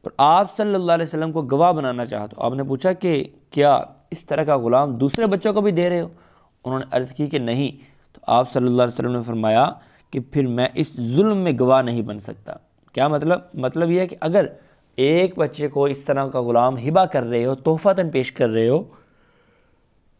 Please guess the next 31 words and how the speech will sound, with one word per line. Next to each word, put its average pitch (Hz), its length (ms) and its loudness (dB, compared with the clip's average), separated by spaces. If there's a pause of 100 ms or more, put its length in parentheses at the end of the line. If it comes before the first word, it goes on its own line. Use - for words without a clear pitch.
(1000)
तो 170 80 2
बाकी 185 280 4
भी 233 80 2
तुम्हारे 143 360 2
बच्चे 110 260 -4
हैं, 101 140 -8 (160)
बाकियों 196 680 0 (380)
के 185 100 2
लिए 202 300 2
भी 175 300 -4 (200)
हिबा 196 240 4
करना 120 520 -2 (260)
ये 139 200 0
तुम्हारे 123 320 0
लिए 131 280 0 (280)
उतना 160 240 -2
ही 175 100 2
ज़रूरी 135 280 2
है 147 60 2
जितना 139 260 -6
इस 139 160 -4
बच्चे 120 260 -4
के 107 80 -2
लिए 104 120 -2
ज़रूरी 98 380 -4
है। - 120 -14 (1700)
इसी 151 180 -2
तरह 107 240 -2 (680)
आगे 160 260 2
जी 165 120 -2
निकाह। 131 500 0